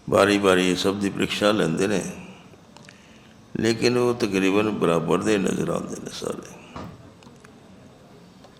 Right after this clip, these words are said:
ਜਿਹੜੇ ਹੋਰ ਸੇਵਕ ਆਉਂਦੇ ਸਨ ਦਰਸ਼ਨ ਕਰਨ ਵਾਸਤੇ,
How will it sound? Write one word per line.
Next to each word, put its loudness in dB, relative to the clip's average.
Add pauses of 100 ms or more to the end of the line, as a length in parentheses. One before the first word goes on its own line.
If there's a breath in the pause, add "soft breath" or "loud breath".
(1120)
ਜਿਹੜੇ 2
ਹੋਰ 6
ਸੇਵਕ 4
ਆਉਂਦੇ 2
ਸਨ -2
ਦਰਸ਼ਨ -2
ਕਰਨ -2
ਵਾਸਤੇ, -2